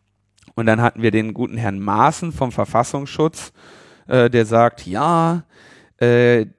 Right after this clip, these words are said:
es gab ja Jahre, in denen Atomkraft in Deutschland als saubere Technik galt.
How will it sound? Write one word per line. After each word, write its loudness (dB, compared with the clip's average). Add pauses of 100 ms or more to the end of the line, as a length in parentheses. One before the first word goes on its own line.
(180)
es -10
gab -2
ja 0
Jahre, 0
in -2
denen 0
Atomkraft -2
in -6
Deutschland -2
als -2
saubere 2
Technik -14
galt. -10